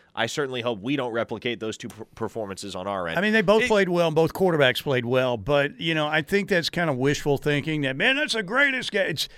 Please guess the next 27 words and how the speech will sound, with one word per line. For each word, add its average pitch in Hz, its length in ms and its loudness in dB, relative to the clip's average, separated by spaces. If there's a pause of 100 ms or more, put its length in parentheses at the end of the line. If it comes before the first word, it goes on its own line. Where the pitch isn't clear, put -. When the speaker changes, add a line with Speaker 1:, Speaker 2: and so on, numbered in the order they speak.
Speaker 2:
Adrian 233 280 6
Martinez 208 580 4
said 185 160 4
it 156 100 2
was 156 220 2
his 120 140 -2
best 101 240 -6
game 107 160 -6
of 87 80 -12
his 92 160 -8
career, 95 240 -8
and 117 120 -4
I 160 80 4
think 170 240 0
it 151 100 2
was, 143 320 2
and 156 100 -2
Kansas 170 320 -2
State 170 240 0
played 143 240 -2
really 139 280 2
well. 120 460 -2 (880)
But 143 480 2
I 156 180 4
think, 180 560 -4
you 147 140 0
know, 139 240 -2